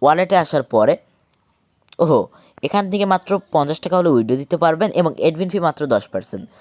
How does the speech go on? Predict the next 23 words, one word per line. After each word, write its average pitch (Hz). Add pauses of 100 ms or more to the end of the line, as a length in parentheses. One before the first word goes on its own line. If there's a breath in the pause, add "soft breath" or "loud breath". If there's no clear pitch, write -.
(240 loud breath)
আপনি 165
আপনার 190
মেথডটা 143
সিলেক্ট 110
করে 123
নেবেন, 143
নাম্বার 147
দিয়ে 170
দিবেন, 175
অ্যামাউন্টটা 135
এখানে 156
লিখে 160
দিবেন, 151 (380 loud breath)
টোটাল 175 (240)
অ্যামাউন্টটা 147
এখানে 156
শো 156
হবে, 180
just 165
উইথড্রোতে 131
ক্লিক 120
করে 143
দিবেন 175